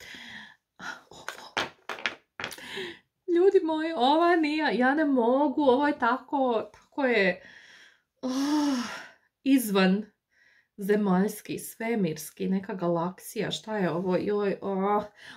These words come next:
Ovo vidim da ću trošiti i potrošiti, jako mi se sviđa, moram ga probati i, mm, ono, na usne bez ičega. Vjerujem da ja neću se to puno vidjeti, ova nijansa, ali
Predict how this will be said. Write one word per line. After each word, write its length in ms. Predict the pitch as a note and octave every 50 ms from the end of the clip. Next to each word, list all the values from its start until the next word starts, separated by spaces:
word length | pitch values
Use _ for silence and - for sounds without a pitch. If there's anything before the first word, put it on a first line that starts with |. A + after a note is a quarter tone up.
| - -
Ovo 240 | A3 A#3 B3+ C#4
vidim 240 | A#3 G#3 F#3 F3 D#3
da 140 | D3+ D#3+ F3+
ću 280 | F3+ - A3+ G3 - -
trošiti 560 | - F#3+ E3+ E3+ F3+ - - - _ - F3+
i 220 | - - G3 F#3
potrošiti, 920 | - F3+ F3+ - G3 F#3 E3+ F#3 - - - - _ - A#3+ B3 A#3+ A#3+ - - - C4 B3 - -
jako 380 | G#3+ A3 G3+ F3 F#3 - F#3+ -
mi 80 | A3
se 160 | A#3+ - -
sviđa, 680 | - - - A3 A3+ A#3 B3 A#3+ - B3+ A#3+ A3 G#3 - -
moram 280 | G#3 A#3+ C4+ B3+ A3
ga 100 | G3 G3
probati 640 | F#3+ - G3+ G3 G3 G#3+ G#3 G#3 - G#3 G3 - - -
i, 240 | F#3 F#3 F3 E3 E3 E3+ - - - _ _ -
mm, 200 | F#3+ F#3 F#3 F3+ F3+ - _ _ _ -
ono, 240 | F3+ E3+ D#3+ D#3 D#3
na 360 | D#3+ D#3+ D3+ D3+ D3 - - - -
usne 340 | - F3 F3+ F3+ - - E3
bez 280 | D#3+ F3 F3+ F3+ F3+ E3
ičega. 520 | D#3 F3+ F3+ - G3+ G3+ G3+ C4 D4 E4 E4 - - - - - - - _ _ _ -
Vjerujem 260 | A3 F#3 E3+ E3+ F3
da 80 | E3+ F3
ja 180 | F3 E3+ E3
neću 280 | E3+ F3 E3+ E3 - -
se 140 | - - F#3
to 160 | - E3 -
puno 220 | F#3 E3+ F3 E3
vidjeti, 380 | D#3+ E3+ D#3+ F3 F3 F#3 - G3+
ova 220 | F3+ E3+ E3 E3
nijansa, 840 | E3 E3 D#3 D3+ D#3+ F3+ G3+ A#3 A#3 - - - C#4 C4+ B3+ G#3+ -
ali 460 | - G3 F#3+ F#3 F3 E3+ F3 G#3 B3+